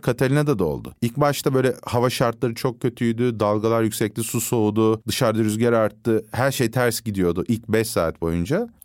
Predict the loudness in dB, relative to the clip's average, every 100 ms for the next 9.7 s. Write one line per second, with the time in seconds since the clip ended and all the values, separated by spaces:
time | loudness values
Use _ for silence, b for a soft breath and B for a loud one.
0 | -2 0 0 0 0 0 0 0 2 -2
1 | 0 0 -2 -4 -4 0 0 2 0 0
2 | 0 0 -2 2 2 4 2 2 -2 0
3 | -2 -6 b 0 0 0 2 2 2 2
4 | 2 2 -2 -6 -4 2 2 2 -2 -6
5 | -6 0 0 0 -4 -2 -4 -4 -2 0
6 | 0 -2 _ -8 -6 -4 0 0 0 -2
7 | 0 0 0 -4 0 0 0 -8 -8 -6
8 | -2 0 0 0 0 2 2 2 0 0
9 | -4 0 0 2 0 0